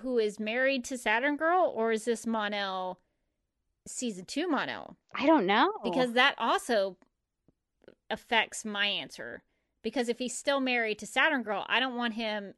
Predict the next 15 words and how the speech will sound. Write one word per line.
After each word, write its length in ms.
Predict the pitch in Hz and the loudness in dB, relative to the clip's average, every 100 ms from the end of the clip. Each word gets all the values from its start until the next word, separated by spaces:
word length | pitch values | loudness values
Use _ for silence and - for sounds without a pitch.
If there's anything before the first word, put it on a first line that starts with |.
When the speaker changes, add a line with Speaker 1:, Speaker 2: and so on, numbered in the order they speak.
| _ | _
Speaker 1:
hitting 280 | 196 220 - | -8 -8 -6
on 140 | 208 175 | -8 -4
Kara, 360 | 269 320 139 | 2 2 2
'cause 160 | - 196 | -2 -6
he's 220 | 247 233 | -6 -6
definitely 500 | 196 240 277 247 214 | 0 2 2 0 -4
gonna 180 | 214 196 | -4 -6
do 240 | 196 277 | -4 -2
that 300 | 254 170 131 - | 0 0 -2 -6
if 160 | 196 | -10
he's 200 | 214 208 | -8 -8
in 100 | 202 | -8
House 280 | 185 294 294 | -4 -2 -2
Speaker 2:
<laughs> 0 | |
Speaker 1:
one. 180 | 214 | 2